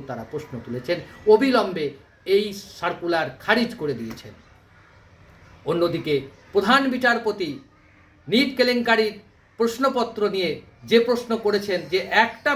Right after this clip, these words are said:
প্রশ্নের দুটো উত্তর হয় কি করে, উত্তর তো একটাই হবে, কেন দুটো উত্তর হয়েছে এ প্রশ্ন জানতে চেয়েছে এনটি এর আইনজীবীর কাছে। এনটি এর আইনজীবী কিন্তু উত্তর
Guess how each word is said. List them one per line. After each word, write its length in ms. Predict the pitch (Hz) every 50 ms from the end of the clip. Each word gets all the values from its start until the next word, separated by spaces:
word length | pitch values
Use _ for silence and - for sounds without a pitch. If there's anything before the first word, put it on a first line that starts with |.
| - -
প্রশ্নের 440 | 254 254 254 254 - 247 262 262 247 - - - - _ - - -
দুটো 260 | - 233 226 - 262 262 254 233 226
উত্তর 300 | 220 - - - 233 220 202 185 -
হয় 180 | 190 190 185 190 180
কি 80 | 175 - -
করে, 160 | 151 135 113 104 - - - _ _
উত্তর 340 | 202 220 226 - - 269 262 254 -
তো 40 | 254 220 208 214
একটাই 320 | 214 - - 254 247 233 202
হবে, 280 | 143 170 147 131 117 98 - _ _ _ _ _ _ _ _ -
কেন 140 | 214 233 269 285 285 247
দুটো 180 | 262 262 269 269 262 -
উত্তর 220 | - - 254 226 202 202
হয়েছে 300 | 208 190 196 - 180 127 - - - - - - - 190
এ 20 | 208 202
প্রশ্ন 220 | 220 247 233 - - 226 208 208
জানতে 240 | 208 220 220 240 220 -
চেয়েছে 320 | 220 208 208 202 202 208 196 185 190 - - - _ -
এনটি 300 | 175 208 208 202 208 214 196
এর 60 | 185 - - 160
আইনজীবীর 460 | 185 202 202 196 190 185 175 160 147 -
কাছে। 240 | 156 151 - - 135 113 - - _ _ _ _ _
এনটি 320 | 139 151 190 202 202 202 196 180
এর 80 | 170 - - 135
আইনজীবী 380 | 143 170 180 175 - 170 156 151 - -
কিন্তু 240 | 147 135 135 139 120 110 - - - - - - 185
উত্তর 260 | 180 185 - 208 196